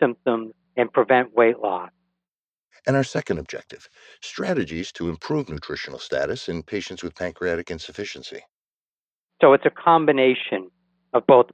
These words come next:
Speaker 1: proper pert dosing, effectively supplementing calories in addition to the hundred grams of fat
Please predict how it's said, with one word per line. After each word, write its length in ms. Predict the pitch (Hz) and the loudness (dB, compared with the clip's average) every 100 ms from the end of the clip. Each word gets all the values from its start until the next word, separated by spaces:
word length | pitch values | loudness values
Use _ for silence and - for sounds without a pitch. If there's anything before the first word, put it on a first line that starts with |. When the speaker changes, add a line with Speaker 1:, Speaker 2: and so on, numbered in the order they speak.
| - | -2
Speaker 1:
proper 460 | - 147 - 120 | 4 4 6 4
pert 400 | - _ 156 156 - | 2 _ 4 4 4
dosing, 580 | 175 156 - 180 170 180 _ _ _ _ - | 6 6 4 -2 -2 -4 _ _ _ _ -4
effectively 640 | - - 151 - 139 131 101 _ | 2 4 4 4 4 4 2 _
supplementing 880 | 147 - 160 127 135 147 151 139 131 - | 0 2 2 2 2 0 -4 -4 -6 0
calories 680 | 139 135 147 147 147 151 151 _ _ | 4 6 4 4 2 0 -4 _ _
in 120 | 147 | 2
addition 460 | 131 113 147 - 139 | 2 6 6 6 2
to 100 | 131 | 4
the 80 | 113 | 2
hundred 380 | - 151 139 120 | 2 0 0 0
grams 360 | 135 131 127 - | 2 2 0 -4
of 80 | - _ | -6 _
fat 260 | 127 123 | 0 0